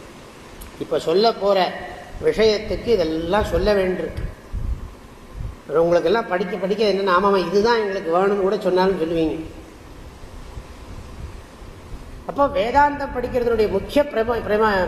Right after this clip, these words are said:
பிரம-, பிரயோஜனம் என்ன? அகம் பிரம்மாஸ்மி,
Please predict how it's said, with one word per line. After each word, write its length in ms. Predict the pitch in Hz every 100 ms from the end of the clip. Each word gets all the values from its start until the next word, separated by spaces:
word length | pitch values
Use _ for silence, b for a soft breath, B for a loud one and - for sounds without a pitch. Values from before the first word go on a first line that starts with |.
| -
பிரம-, 340 | 180 202 165 135
பிரயோஜனம் 440 | 175 247 262 233 214
என்ன? 420 | 208 202 202 202 - -
அகம் 520 | 165 175 220 247 262 151
பிரம்மாஸ்மி, 1040 | 165 175 143 151 139 127 - 139 139